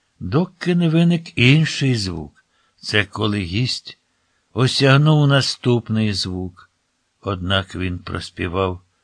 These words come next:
увесь нотний запис, після чого щасливо посміхнувся. «Каращо!» сказав він, киваючи на клаптик паперу з пісенькою. Потім почав усе спочатку,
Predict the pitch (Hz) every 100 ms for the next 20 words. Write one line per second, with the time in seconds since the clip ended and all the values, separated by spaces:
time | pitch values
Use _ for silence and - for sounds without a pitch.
0 | _ _ 101 92 92 - - 101 95 -
1 | 92 90 80 98 104 - - - - _
2 | _ _ _ _ - 127 147 - 110 107
3 | - 139 147 143 139 _ _ _ _ -
4 | - 101 - 87 98 95 95 92 92 95
5 | 95 98 95 - - - - _ _ _
6 | _ _ _ - 123 123 123 - - 120
7 | 120 98 85 _ _ _ _ - - -
8 | 101 80 113 127 117 113 101 110 98 104
9 | 110 104 - 110 104 95 98 104 110 -
10 | - 95 - 95 - 95 98 98 95 _
11 | _ 85 95 90 82 - 90 - 85 80
12 | - - - - _ _ _ _ _ -
13 | 202 202 98 87 - - 101 98 95 104
14 | 101 - 98 - 120 123 - 110 101